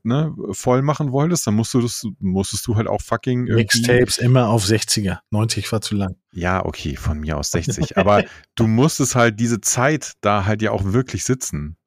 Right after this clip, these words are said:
Speaker 1: Und wenn du dann zwischendurch irgendwas verkackt hattest oder so, musst du nochmal von vorne anfangen oder sowas,
Speaker 2: Ja,
Speaker 1: ne? Also du
Speaker 2: grausam.
Speaker 1: musstest, du musstest halt richtig viel von deiner Zeit da rein investieren, bis du so ein Ding hattest.
Speaker 2: Ja.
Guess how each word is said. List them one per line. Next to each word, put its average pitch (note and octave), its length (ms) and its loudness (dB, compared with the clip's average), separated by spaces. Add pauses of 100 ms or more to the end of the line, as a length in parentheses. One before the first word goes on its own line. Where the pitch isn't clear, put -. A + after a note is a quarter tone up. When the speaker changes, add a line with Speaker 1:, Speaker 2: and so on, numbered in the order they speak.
Speaker 1:
Und G#2 140 2
wenn B2 100 4
du C3+ 80 4
dann A#2+ 160 4
zwischendurch B2+ 340 2
irgendwas A2 260 0
verkackt - 400 -2
hattest G#2+ 220 0
oder G2+ 140 2
so, F#2+ 180 2
musst A#2 220 0
du A2+ 60 0
nochmal G#2 180 0
von G2+ 140 -6
vorne B2+ 300 0
anfangen E2 440 -4
oder E2 180 -2
sowas, F2 320 -2
Speaker 2:
Ja, G2+ 60 0
Speaker 1:
ne? F#2+ 80 0
Also G2 200 0
du G2 40 2
Speaker 2:
grausam. A2 80 4
Speaker 1:
musstest, C#3 420 -2 (320)
du G#2 120 0
musstest A#2+ 360 0
halt G2 200 0
richtig A#2 340 -4
viel C#3 280 -2
von G#2 200 -2
deiner F2+ 260 0
Zeit - 360 -4
da D#2+ 80 -2
rein E2 160 -2
investieren, E2+ 580 -4
bis G#2 160 -4
du A2 80 -2
so E2+ 140 -2
ein E2+ 100 -4
Ding F2+ 220 -4
hattest. F2+ 420 -6 (160)
Speaker 2:
Ja. B2+ 180 0